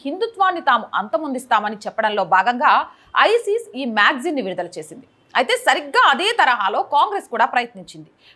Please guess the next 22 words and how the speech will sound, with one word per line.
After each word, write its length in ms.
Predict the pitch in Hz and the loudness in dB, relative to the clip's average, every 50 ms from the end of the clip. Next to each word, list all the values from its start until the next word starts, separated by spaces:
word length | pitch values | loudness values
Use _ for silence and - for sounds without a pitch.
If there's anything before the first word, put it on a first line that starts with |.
| _ | _
మోదీ 420 | 220 220 262 330 440 440 381 - - | -4 -2 0 0 2 0 -2 -2 2
ఆహార్యానికి 640 | - - 220 254 254 269 240 240 233 220 220 214 214 | 2 2 2 2 0 -4 -4 -2 -4 -4 -4 -8 -16
తల 220 | 202 - 180 190 208 | -2 -2 0 0 0
లేకుండా 440 | 233 220 - 214 196 202 311 392 - - | -4 -4 -6 -6 -2 -2 -2 -2 -2 -6
ఎక్స్ 220 | - 339 - - | -8 -8 -8 -14
ఖాతాలో 500 | - - 320 254 - - 185 196 254 359 - | -2 2 2 2 4 2 0 0 0 -4 -4
ఓ 80 | 254 233 | -6 -8
పోస్టును 460 | 233 _ 294 311 359 - - 254 233 | -6 _ -8 -8 -8 -8 -10 -12 -10
పెట్టింది. 400 | - 180 170 - 160 160 143 - _ _ _ - _ _ | -8 -10 -10 -10 -14 -20 -20 -20 _ _ _ -20 _ _
దీంతో 460 | 202 240 349 440 466 370 359 381 - - | -2 2 2 2 2 0 -2 -2 -2 -4
ఈ 80 | 262 285 | -6 -8
పోస్టుపై 580 | 302 - 277 294 339 - - 311 - 262 359 370 | -4 -2 -2 -2 -2 -2 -8 -4 -2 -2 -2 -2
బీజేపీ 540 | 220 175 214 247 233 185 233 226 233 262 | -4 -4 -4 -4 -2 -2 -4 -4 -4 -8
భగ్గుమంది. 640 | - 190 160 190 202 175 190 202 185 170 165 175 - _ _ _ _ _ _ - | -8 -8 -6 -6 -6 -4 -2 -4 -4 -4 -6 -12 -18 _ _ _ _ _ _ 2
కాంగ్రెస్ 340 | 302 311 320 294 311 277 - - | 2 2 4 2 0 -2 2 2
పార్టీ 300 | 247 254 254 - 262 262 | 2 2 2 -2 -6 -4
పాకిస్తాన్కు 680 | 262 - 247 277 339 - 311 - - 294 269 262 247 | 2 2 2 2 2 0 -6 -2 0 0 0 0 -6
మద్దతు 380 | 226 214 202 208 208 349 - 381 | -2 0 0 2 2 2 0 0
తెలుపుతోందా 720 | - - 240 277 - 370 - 349 311 285 349 381 392 359 - | -2 -2 -2 -2 -2 -2 -2 -2 0 2 2 2 2 0 -2
అంటూ 200 | - 233 - 240 | -4 -4 -2 -4
ప్రశ్నలు 460 | 196 - - 202 196 - - 339 359 311 | -6 -2 0 -2 -2 0 0 -2 -2 -2
సంధించి, 640 | 247 - 226 226 254 240 233 330 320 233 285 330 | 0 -2 -2 -2 -4 -8 -6 -4 -4 -4 -4 -6